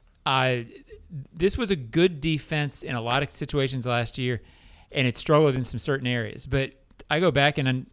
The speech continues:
I know you read the answer, J P. Somebody s-, yesterday said, "Well, an argument can be made that the defense lost the game in Kansas City because Chad Henne went ninety-eight yards." <laughs> Well, the defense also had some really good series early in the third quarter, and the offense didn't go down and tie it.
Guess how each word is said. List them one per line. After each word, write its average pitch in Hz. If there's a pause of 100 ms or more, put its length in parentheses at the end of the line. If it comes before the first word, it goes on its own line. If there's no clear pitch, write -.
(460)
I 139
know 135
you 131
read 131
the 123
answer, 143
J 117
P. 127
Somebody 147
s-, -
yesterday 127
said, 127
"Well, 202
an 190
argument 202
can 156
be 151
made 160
that 107
the 104
defense 160
lost 151
the 156
game 143
in 113
Kansas 156
City 139
because 110
Chad 139
Henne 131
went 127
ninety-eight 123
yards." - (200)
<laughs> - (400)
Well, 208 (1120)
the 160
defense 233
also 185
had 139
some 113
really 170
good 117
series 143
early 123
in 117
the 98
third 131
quarter, 151 (420)
and 131
the 131
offense 160
didn't 151
go 143
down 139
and 113
tie 156
it. -